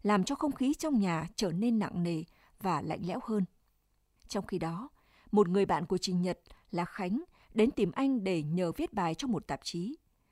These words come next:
Chị Nhật mải mê trò chuyện với Khánh, nên cuộc hội thoại giữa anh và Vũ có phần gượng gạo.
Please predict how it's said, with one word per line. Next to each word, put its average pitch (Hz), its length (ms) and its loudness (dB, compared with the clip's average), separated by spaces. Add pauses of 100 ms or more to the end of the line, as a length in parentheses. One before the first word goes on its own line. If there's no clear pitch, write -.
(340)
Chị 240 140 0
Nhật 196 260 4
mải 175 240 0
mê 277 280 0
trò 196 200 -4
chuyện 165 200 -6
với 226 120 -4
Khánh, 208 300 -2 (360)
nên 220 240 6
cuộc 196 180 0
hội 175 140 -2
thoại 180 320 -4
giữa - 160 -6
anh 254 180 0
và 170 220 -4
Vũ 277 240 -4 (220)
có 320 100 0
phần 170 260 -2
gượng 185 200 -4
gạo. 156 200 -6